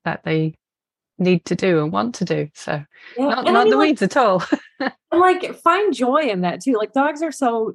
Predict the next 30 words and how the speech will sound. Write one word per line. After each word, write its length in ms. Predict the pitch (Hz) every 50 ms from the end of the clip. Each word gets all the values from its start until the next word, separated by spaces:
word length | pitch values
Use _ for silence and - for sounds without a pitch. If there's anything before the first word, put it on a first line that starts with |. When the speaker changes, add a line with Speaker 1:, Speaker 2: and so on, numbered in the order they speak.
| - _ _ _ _ _ -
Speaker 2:
like, 140 | 226 226
I 40 | 247
always 160 | 254 277 277
kind 140 | 277 269 254
of 60 | 202
joke, 220 | 180 190 170 175 180
like, 140 | 180 175 175
dogs 260 | 180 175 180 175 180
are 200 | 170 165 - - -
kind 200 | - 180 160 165
of 100 | 165 170
terrible 400 | - 165 143 147 147 160 180 180
all 140 | 180 175 175
the 60 | 180
time. 300 | 185 - 220 202 202 202
And 100 | 214 185
I 40 | 170
love 260 | 170 202 247 277 233 185
that, 180 | 151 - - - 185
that, 260 | 202 202 208 - -
that 120 | 233 208
I, 220 | 208 208 214 226 196 180
I, 300 | 139 190 214 202 196 190 - -
I 40 | 226
really 300 | 220 247 320 320 311 294
do 420 | 220 269 285 254 247 247 240 226 - _ _ _ _ _ _ -
think 180 | 240 226 233
it's 180 | 220 185 - -
hilarious, 680 | 202 185 180 180 196 202 202 185 165 151 156 165 - - -
and, 300 | 170 165 170 165 165